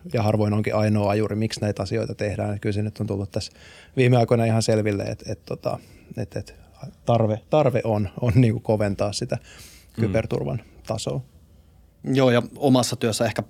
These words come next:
Speaker 3: parhaiten se näkyy oikeastaan teesinä, joka on aika pitkäänkin markkinalla jo pyörinyt, jos miettii kyberturvan roolia ja tärkeyttä yhteiskunnassa, niin Timo mainitsikin tuossa justiinsa, di-, maailma digitalisoituu, organisaatiot siirtää palvelutansa entistä enemmän tuonne verkkojen puolelle.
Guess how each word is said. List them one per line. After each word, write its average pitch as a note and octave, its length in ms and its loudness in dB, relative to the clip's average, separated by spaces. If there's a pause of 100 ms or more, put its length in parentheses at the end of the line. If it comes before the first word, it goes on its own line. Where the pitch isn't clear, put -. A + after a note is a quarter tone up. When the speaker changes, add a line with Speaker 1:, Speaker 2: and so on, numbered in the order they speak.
(200)
Speaker 3:
parhaiten A#2 500 2
se A2 80 0
näkyy A2 440 -4 (460)
oikeastaan A#2+ 420 0
teesinä, C3+ 460 2
joka G#2+ 200 -2
on - 20 4
aika A2+ 160 0
pitkäänkin A2+ 520 -2
markkinalla G#2 540 -2
jo G#2 60 -4
pyörinyt, A2+ 400 -6
jos G#2 140 -14
miettii A2+ 340 -8
kyberturvan A2+ 640 -2
roolia A2 440 0
ja G2+ 160 -4
tärkeyttä - 580 -2
yhteiskunnassa, - 880 -8
niin - 140 -14 (520)
Timo A2+ 200 0
mainitsikin G#2 480 -2
tuossa G2+ 300 -4
justiinsa, - 380 -6 (140)
di-, A#2 340 -10 (120)
maailma A2 320 0
digitalisoituu, A2 1080 -4 (120)
organisaatiot A2+ 680 -2
siirtää A2+ 320 -4
palvelutansa A#2 640 -2
entistä A#2+ 400 -6
enemmän A#2+ 220 -2
tuonne A#2+ 200 -6
verkkojen A#2+ 480 -2
puolelle. B2 520 -6